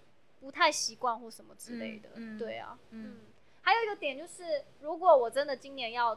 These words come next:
Speaker 1: 转到三星阵营的话，生态系的问题。
Speaker 2: 嗯。
Speaker 1: 因为像我 iPhone 的照片全部都直接是无脑丢 iCloud 嘛，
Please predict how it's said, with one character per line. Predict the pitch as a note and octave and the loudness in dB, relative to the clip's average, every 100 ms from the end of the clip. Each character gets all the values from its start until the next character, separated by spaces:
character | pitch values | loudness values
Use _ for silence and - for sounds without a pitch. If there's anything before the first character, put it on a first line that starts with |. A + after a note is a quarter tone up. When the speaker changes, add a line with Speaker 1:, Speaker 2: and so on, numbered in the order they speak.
| - | -4
Speaker 1:
转 | B3 G3 G#3+ | -2 0 2
到 | C4+ | 0
三 | C4+ A#3+ | 0 -4
星 | A#3 A#3+ A#3 | -4 -16 -12
阵 | B3 A3 | -10 -10
营 | G#3 | -16
的 | G#3+ G#3+ | -18 -10
话， | A3+ - - - - | -8 -8 -10 -20 0
生 | D#4+ D#4 | 0 4
态 | E4 C4 | 4 4
系 | - C4 | 0 -10
的 | A3 | -12
问 | G#3+ G#3+ - | -14 -16 -16
题。 | - - A#3 | -20 -20 -14
Speaker 2:
嗯。 | A#3+ G#3+ G#3 | -12 -12 -10
Speaker 1:
因 | F#4+ | -4
为 | A4 | 6
像 | A#4 G4 | 12 12
我 | C4+ B3 | 12 8
iPhone | C4+ D4+ E4 | 4 6 4
的 | C4+ | 4
照 | D4 | 2
片 | C4+ C#4+ | 0 -2
全 | C4 A#3+ | -6 -8
部 | |
都 | B3+ C4 | -4 -4
直 | - | -4
接 | A#3 A#3+ | -4 -4
是 | A#3 C4+ | -6 -8
无 | A#3 A#3+ | -8 0
脑 | A#3+ | 0
丢 | G#3 A3+ | 0 -2
iCloud | - A3 A3 A#3 G#3 G#3 | 2 0 0 -4 -4 -4
嘛， | - | -12